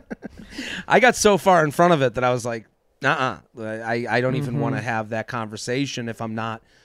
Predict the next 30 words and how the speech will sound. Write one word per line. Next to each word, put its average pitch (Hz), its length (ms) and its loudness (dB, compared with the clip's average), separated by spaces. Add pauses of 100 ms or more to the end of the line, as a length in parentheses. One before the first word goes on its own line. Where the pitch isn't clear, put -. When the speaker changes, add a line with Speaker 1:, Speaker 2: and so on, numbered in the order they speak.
(580)
Speaker 1:
at, 120 260 0
it, 190 120 -2
like, 202 240 2
I 208 180 6
would 330 220 -4
ra-, 170 260 0
like, 165 320 -4
I 151 140 -2
get, 156 300 -6
like, 147 240 -6 (460)
it's, - 260 -8
it's, 143 300 -10
it's, 151 220 -10
it's 151 360 -8
weird 151 300 -2
because 123 180 -8
it's 117 100 -12
like, 120 180 -12 (1400)
to 156 100 -2
me, 143 720 -6 (560)
if 139 160 -6
I 131 80 -2
was 131 120 -4
having 143 340 -2
so 143 180 -6
much 135 180 -8
fun 139 240 -2
with 135 100 -8
the 131 80 -12
person, 123 720 -8